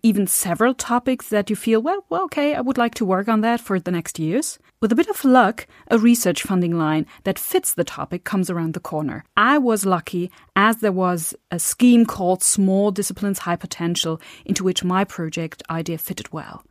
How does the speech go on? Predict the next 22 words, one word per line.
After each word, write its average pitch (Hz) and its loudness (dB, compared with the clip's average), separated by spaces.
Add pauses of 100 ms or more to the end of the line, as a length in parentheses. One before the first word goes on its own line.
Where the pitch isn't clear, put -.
And 247 4
then, 285 8
of - -8
course, 220 2 (340)
the 190 -2
first - 0
thing 233 4
to 226 -2
do 202 4
is 185 -2 (220)
to - -6
write 170 -4
a 175 -14
proposal. 240 -8 (380)
Writing 254 6
proposals 202 -4
is 202 2
daily 202 4
bread 175 0
for 147 -12
scholars. - -8 (440)
But 214 2